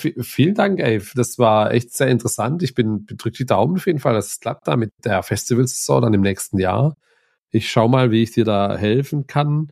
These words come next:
Und ja, war ein interessanter Einblick und,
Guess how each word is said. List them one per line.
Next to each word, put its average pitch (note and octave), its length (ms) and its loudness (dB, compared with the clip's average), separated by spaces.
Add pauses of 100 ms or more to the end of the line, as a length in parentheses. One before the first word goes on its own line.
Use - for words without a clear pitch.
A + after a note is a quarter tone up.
(500)
Und A2+ 840 4
ja, A2+ 400 4 (420)
war G#2+ 260 4
ein G#2+ 80 0
interessanter A#2 520 0
Einblick A2 520 -2
und, A#2+ 240 0